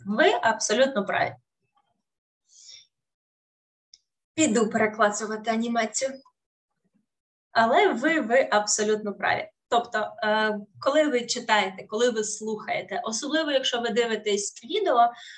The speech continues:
вам не обов'язково кожен раз зупиняти, е, відео для того, щоб перевірити слово. Ви дуже багато чого знаєте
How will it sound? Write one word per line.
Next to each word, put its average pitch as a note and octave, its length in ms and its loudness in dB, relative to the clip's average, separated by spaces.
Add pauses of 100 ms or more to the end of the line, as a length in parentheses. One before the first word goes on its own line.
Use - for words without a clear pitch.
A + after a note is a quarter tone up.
(1040)
вам D#4 380 0 (220)
не D#4+ 200 2
обов'язково E4+ 720 -2
кожен B3+ 380 -2
раз C4 260 -2
зупиняти, A#3+ 720 -4
е, - 120 -20 (1120)
відео D#4 340 6
для G#3 180 2
того, A#3+ 300 2
щоб A#3 400 0 (100)
перевірити G#3+ 720 2
слово. G3 440 -4 (280)
Ви A#3+ 180 2
дуже G3+ 520 -2
багато G3 420 -4
чого F#3+ 280 -8
знаєте G#3+ 520 0